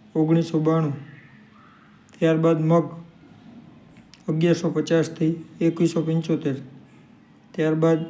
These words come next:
સોયાબીન સાતસો સાઠથી એક હજાર ને પાંત્રીસ, ત્યારબાદ તલ અઢારસોથી એકવીસો બોતેર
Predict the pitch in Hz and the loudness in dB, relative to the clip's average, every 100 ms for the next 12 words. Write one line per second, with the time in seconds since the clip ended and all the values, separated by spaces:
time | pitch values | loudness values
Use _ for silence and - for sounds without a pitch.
0 | - - - - 165 170 156 139 - - | -14 -20 -8 2 4 4 2 -2 -6 -16
1 | - - - - - - - 165 160 - | -20 -20 -20 -20 -20 -18 -4 -2 -2 0
2 | 160 - 160 160 - 160 165 - - - | 0 0 0 -2 -2 0 0 -4 -16 -20
3 | - - 160 160 156 156 151 151 160 165 | -20 -6 -4 -2 0 0 0 0 -2 -2
4 | - 135 - - - - - - - - | -4 -6 -6 -16 -20 -20 -20 -20 -20 -20
5 | - 156 147 160 160 - 165 143 - - | -6 -2 0 0 0 2 2 2 -4 -16
6 | - - - 156 147 170 - 160 165 156 | -20 -20 -6 0 2 2 2 -2 0 -2
7 | 151 165 156 160 156 165 156 | -2 -4 -4 -2 -2 0 -2